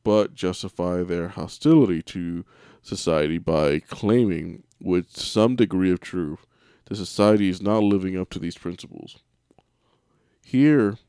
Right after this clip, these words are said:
is an illustration of the way in which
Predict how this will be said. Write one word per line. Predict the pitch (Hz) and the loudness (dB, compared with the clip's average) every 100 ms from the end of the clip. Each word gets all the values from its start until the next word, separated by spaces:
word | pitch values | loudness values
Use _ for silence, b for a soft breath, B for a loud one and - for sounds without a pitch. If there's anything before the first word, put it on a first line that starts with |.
| - _ _ _ | -20 _ _ _
is | 98 95 95 92 92 90 - | 0 2 2 0 0 -4 -6
an | 101 | -2
illustration | 113 107 - 107 101 - 87 | 2 2 2 0 0 0 -4
of | 85 | -4
the | |
way | 85 90 92 90 87 - | -2 0 2 2 0 -4
in | 87 87 | -6 -2
which | 90 87 - | -2 -2 -8